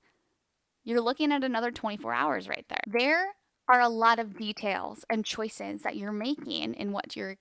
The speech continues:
going to include on your wedding. And organizing all of that information is going to be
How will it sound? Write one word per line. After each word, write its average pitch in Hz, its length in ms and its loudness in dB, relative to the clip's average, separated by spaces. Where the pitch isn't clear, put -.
going 190 220 -6
to 196 140 -8
include 190 420 -6
on 185 100 -4
your 180 100 -8
wedding. 185 420 -6
And 214 360 0
organizing 302 800 4
all 285 160 2
of 294 100 0
that 294 160 0
information 277 720 0
is 214 200 -8
going 214 240 -4
to 226 140 -6
be 208 360 -6